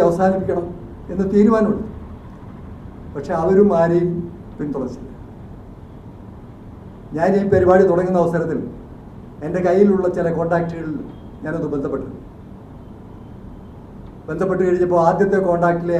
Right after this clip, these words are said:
ആൾ എൻ്റെ വീട്ടിലേക്ക് വിളിച്ചു കഴിഞ്ഞപ്പോൾ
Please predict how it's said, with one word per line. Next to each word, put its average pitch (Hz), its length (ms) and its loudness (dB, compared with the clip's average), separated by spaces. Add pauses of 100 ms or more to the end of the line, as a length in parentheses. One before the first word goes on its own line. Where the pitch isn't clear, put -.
ആൾ 160 100 -4 (2750)
എൻ്റെ 160 160 0 (100)
വീട്ടിലേക്ക് 175 420 -2
വിളിച്ചു 170 200 -2
കഴിഞ്ഞപ്പോൾ 160 380 0